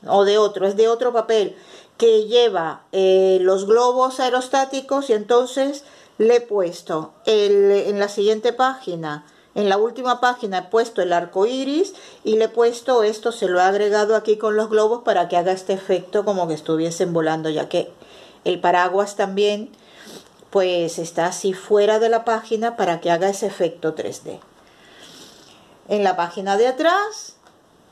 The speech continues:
pues ya hemos puesto, a ver si, así mejor. Vale, estas son las letras de otra página, que es una tira entera, y la he recortado, le he partido, le he puesto aquí.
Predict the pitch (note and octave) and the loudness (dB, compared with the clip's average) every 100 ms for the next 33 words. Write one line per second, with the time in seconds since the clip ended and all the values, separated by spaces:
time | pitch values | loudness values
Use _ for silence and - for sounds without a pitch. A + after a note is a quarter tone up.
0 | - F#3 F3 F#3 F3 F3+ G3 - A3+ A#3 | -4 -2 0 2 2 2 -2 -2 -2 -2
1 | - - E3 C#3+ D3 - E3+ F3 - - | -6 -4 -4 -4 -8 -8 -6 -6 -8 -16
2 | _ - - - _ _ _ _ _ _ | _ -20 -20 -20 _ _ _ _ _ _
3 | _ _ _ _ _ _ _ _ _ - | _ _ _ _ _ _ _ _ _ -20
4 | _ _ - _ _ _ _ _ _ _ | _ _ -20 _ _ _ _ _ _ _
5 | _ _ - F#3 F3+ F#3 - F#3+ F#3 F3 | _ _ -4 -2 -2 -6 -2 -2 -2 -4
6 | A#3 A#3+ D4+ - _ _ _ _ _ _ | 0 0 0 -6 _ _ _ _ _ _
7 | _ _ _ _ _ _ _ _ - - | _ _ _ _ _ _ _ _ -20 -20
8 | - _ - E3+ E3 G3+ G3+ G#3 G#3+ F#3+ | -20 _ -2 -2 0 -2 -4 -4 -4 -2
9 | G3 G#3+ G#3+ F3+ F3+ F3+ F#3+ G3 C#4 D4 | 0 0 0 -2 -2 -2 0 0 0 -4
10 | - D#4+ E4+ F4+ F4+ G3+ F#3+ F#3+ G#3 G3+ | -6 -4 -2 -2 0 0 0 -2 -4 -4
11 | G3+ G3 G#3 G3+ C#4+ C#4 D4 E4 B3+ F3 | -2 -2 -2 0 2 2 2 0 0 -2
12 | E3+ F3+ F#3+ F#3+ G3+ F3+ F3+ G3 F#3 F3+ | -2 -4 -6 -4 -2 -2 0 -2 -2 -6
13 | E3+ G3 F#3+ F#3 - F3 - G#3+ G#3+ D#4 | -2 0 0 -2 -4 -6 -2 -2 0 -2
14 | F4 | -2